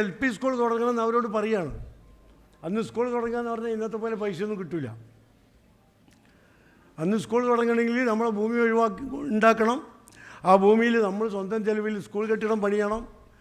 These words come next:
എന്നിട്ട് പഠിക്കാൻ കുട്ടികളെ അന്വേഷിച്ച് പോയി കൂട്ടിക്കൊണ്ടുവരണം, പഠിപ്പിക്കാൻ അധ്യാപകർ മലബാറിലില്ല.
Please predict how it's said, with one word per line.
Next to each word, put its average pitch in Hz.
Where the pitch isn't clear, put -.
എന്നിട്ട് 214
പഠിക്കാൻ 185
കുട്ടികളെ 214
അന്വേഷിച്ച് 220
പോയി 220
കൂട്ടിക്കൊണ്ടുവരണം, 208
പഠിപ്പിക്കാൻ 196
അധ്യാപകർ 226
മലബാറിലില്ല. 214